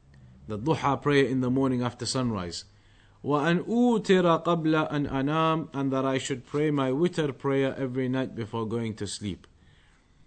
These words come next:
These three things, Abu Huraira says, the Prophet sallallahu alaihi wasallam advised him with. To fast three days every month.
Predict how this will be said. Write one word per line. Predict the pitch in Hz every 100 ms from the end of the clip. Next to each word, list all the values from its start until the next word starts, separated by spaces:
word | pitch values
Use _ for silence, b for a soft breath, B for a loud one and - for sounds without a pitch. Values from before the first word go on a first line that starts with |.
| b b b b b
These | 110 151 226 233 202 -
three | 175 208 202
things, | 196 190 190 190 180 170
Abu | - 156 151
Huraira | 143 156 165 160 143
says, | 156 156 135
the | 127
Prophet | 107 147 143 139 120
sallallahu | 131 113
alaihi | 104 135 135 131
wasallam | -
advised | 95 101 120 104 110
him | 101
with. | 101 87 - _ b b b b b b b b _ _ _ -
To | 139
fast | 120 143 170 165 -
three | - 220 233
days | 208 202
every | 175 147 143
month. | 110 82